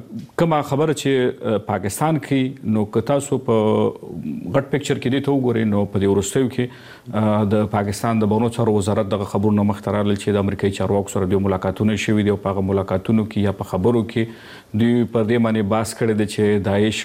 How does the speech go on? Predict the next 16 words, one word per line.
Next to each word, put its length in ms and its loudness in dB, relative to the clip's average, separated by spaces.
او 120 2
تحریک 260 0
طالبان 340 0
پاکستان 520 -2
دغه 260 0
سیمې 240 2
لپاره 280 -2
خطر 400 2
دی. 60 0
په 100 2
نورو 180 2
وسلوالو 460 2
ډلو 200 0
خو 120 -2
زیاتره 300 0
دوی 80 2